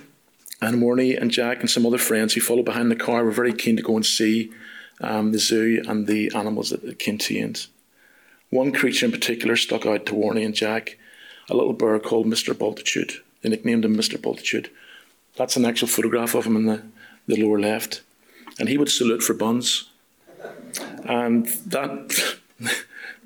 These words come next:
Jack and <laughs> Warnie liked that. In fact, they went back the following week to see, um, Mister Bultitude again. So this,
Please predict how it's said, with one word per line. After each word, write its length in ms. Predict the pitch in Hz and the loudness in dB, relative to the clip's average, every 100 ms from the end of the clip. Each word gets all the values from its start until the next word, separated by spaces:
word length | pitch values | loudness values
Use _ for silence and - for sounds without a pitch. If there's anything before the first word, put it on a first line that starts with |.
| - - | -20 -14
Jack 340 | - 147 143 143 | -6 -2 -2 0
and 240 | 120 - | 0 0
<laughs> 0 | |
Warnie 300 | - 117 120 | 2 2 2
liked 260 | 113 113 113 | 2 0 -2
that. 300 | 117 117 117 - - - - | 0 0 -4 -14 -16 -16 -8
In 100 | - | -4
fact, 220 | - 120 | -2 0
they 60 | 135 | 2
went 160 | 120 117 | 0 0
back 180 | 120 | -4
the 80 | 120 | 0
following 320 | - 120 107 | 2 4 4
week 200 | 110 107 | 2 0
to 80 | - | -2
see, 480 | - 120 113 113 117 | 0 2 0 -2 -8
um, 180 | 127 107 | -6 -4
Mister 220 | 107 - | -4 -4
Bultitude 400 | 113 107 - 110 | -2 -2 0 -2
again. 340 | 104 104 107 - _ _ _ _ _ _ _ _ _ _ _ _ - - - - | -2 -4 -6 -12 _ _ _ _ _ _ _ _ _ _ _ _ -10 -8 -8 -2
So 160 | 147 | 2
this, 520 | 135 165 - - - | 4 2 2 0 -4